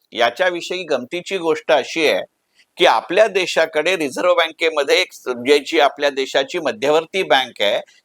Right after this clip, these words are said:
त्याच्याकडे सोन्याचा साठा नसतो असं नाही, पण जगातले इतर देश आणि आपण याच्यामधला सगळ्यात महत्वाचा फरक असा आहे की जगातल्या इतर सर्व देशांमध्ये त्या त्या देशाच्या मध्यवर्ती बँकेकडे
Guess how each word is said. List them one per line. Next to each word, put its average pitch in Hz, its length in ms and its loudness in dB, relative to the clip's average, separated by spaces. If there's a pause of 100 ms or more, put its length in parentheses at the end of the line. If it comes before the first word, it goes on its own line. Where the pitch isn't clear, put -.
त्याच्याकडे 185 500 0
सोन्याचा 175 500 -2
साठा 170 420 -2
नसतो 156 380 -4
असं 190 320 0
नाही, 180 160 -8 (720)
पण 180 180 4
जगातले 156 540 2
इतर 202 360 0
देश 202 320 -4
आणि 202 180 0
आपण 147 460 0
याच्यामधला 160 640 -2
सगळ्यात 165 400 0 (120)
महत्वाचा 180 520 -2 (120)
फरक 135 280 -2
असा 127 220 2
आहे 107 200 2 (400)
की 175 180 0
जगातल्या 156 560 2
इतर 180 440 -2
सर्व 196 360 0
देशांमध्ये 135 840 -4 (260)
त्या 117 160 6
त्या 175 220 4
देशाच्या 185 560 -2
मध्यवर्ती 175 600 -4
बँकेकडे 127 720 -2